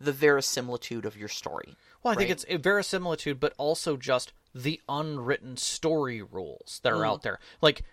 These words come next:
Speaker 2: you aren't going to just straight up kill N P Cs indiscriminately.
Speaker 1: Yeah.
Speaker 2: That's not the story we're telling. We're not doing Titus Andronicus.
Speaker 1: Right, right,
Speaker 2: Right.
Speaker 1: right. <laughs> Um, so you, j-, you just gotta w-,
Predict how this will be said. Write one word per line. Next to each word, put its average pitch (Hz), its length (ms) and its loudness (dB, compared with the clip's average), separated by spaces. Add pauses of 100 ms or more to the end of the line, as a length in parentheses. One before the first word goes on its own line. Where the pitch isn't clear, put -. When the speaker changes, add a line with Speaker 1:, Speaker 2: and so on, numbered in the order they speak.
(120)
Speaker 2:
you 175 460 -2
aren't 170 360 -4
going 151 240 0
to 147 80 0
just 139 240 -2
straight 139 320 -2
up 135 140 -2 (120)
kill 151 460 4
N 123 280 -8
P 120 280 -8
Cs 123 580 -2
indiscriminately. 123 1120 -4 (280)
Speaker 1:
Yeah. 123 240 2 (180)
Speaker 2:
That's - 260 2
not 143 380 0
the 135 200 -2
story 135 440 -2
we're 113 160 -4
telling. 127 240 0
We're 127 60 -2
not 147 200 0
doing 151 260 -2
Titus 127 380 -2
Andronicus. 113 720 -2
Speaker 1:
Right, 208 380 8
right, 135 260 8
Speaker 2:
Right. 123 240 0 (260)
Speaker 1:
right. 214 160 -4
<laughs> - 60 -20 (220)
Um, 143 420 6
so 185 280 4
you, 196 320 -6 (300)
j-, 180 140 -6
you 185 180 -8
just 220 100 -6
gotta 277 160 2
w-, 175 300 -8